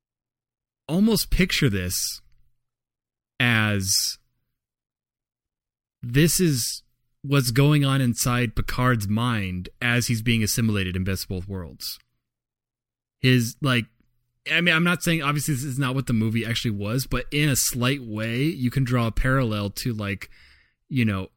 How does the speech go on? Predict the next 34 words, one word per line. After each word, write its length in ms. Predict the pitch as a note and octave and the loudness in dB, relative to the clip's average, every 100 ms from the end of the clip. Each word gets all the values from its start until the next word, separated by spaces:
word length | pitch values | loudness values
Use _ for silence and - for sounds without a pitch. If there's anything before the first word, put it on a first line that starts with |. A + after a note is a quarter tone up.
| _ | _
as 320 | A#2+ C3 B2+ C#3 | 0 2 2 0
your 120 | B2 | 0
humanity 720 | A#2+ A#2 A2+ B2 A2+ G2+ G2+ | 2 0 2 0 0 -2 -2
is 120 | G#2+ | -6
being 260 | G2+ A#2+ A2+ | -4 -2 -2
consumed 800 | - G2 - B2 B2 A2+ F#2+ F#2 | -2 -4 0 2 4 4 0 -2
by 140 | G#2+ | -2
the 120 | G#2 | -2
Borg, 600 | G2+ A2 A2+ A2 F#2+ F2+ F#2+ - - | -2 -2 0 0 -2 -4 -8 -10 -8
which 120 | A#2+ A2+ | -6 -2
is 140 | - | 0
singularly 580 | C3 A#2 A#2 A2 G#2+ G#2 | 2 2 2 0 -2 -2
represented 640 | G#2 G2+ G#2+ G2+ G2+ G2 | -2 -2 -2 -2 -2 -2
by 440 | G2+ G2 F#2+ F#2 F2+ - - _ | -4 -4 -4 -4 -8 -14 -20 _
the 80 | - | -8
Queen, 600 | - - B2+ A#2 G#2 G2 - | -4 2 4 4 2 -2 -4
and 340 | A#2 G2+ G2 | -6 -4 -4
your 120 | F#2+ G2 | -2 -2
ship 420 | - D3 C3+ - | 0 0 -2 -4
is 180 | B2+ G#2+ | -6 -4
being 260 | A2 A2+ G#2+ | -2 -2 -2
assimilated, 720 | - B2+ A#2+ G#2+ G2+ G2 G2 | -2 0 0 0 -2 -4 -6
like, 200 | G#2 G#2 - | -8 -8 -4
as 360 | A2 A2 G#2+ | -2 -2 -2
your 100 | G#2+ | -2
body 560 | G2+ G#2 G#2+ A2 G2+ F#2+ | -2 -4 -2 -2 -2 -4
is 120 | F#2+ | -8
being, 480 | - G#2+ G2+ F#2+ F2+ - _ _ _ | -6 -4 -4 -6 -8 -12 _ _ _
you 80 | B2 | -4
know, 120 | G#2 | -2
taken 400 | F#2 - A#2+ A2 | -2 -2 -2 -2
over. 500 | G#2 A2 A2 G2 F2+ - - - _ _ - | 0 -2 -2 -2 -2 -6 -18 -20 _ _ -12
I, 100 | C3 - | -10 -8
I, 200 | B2+ | -6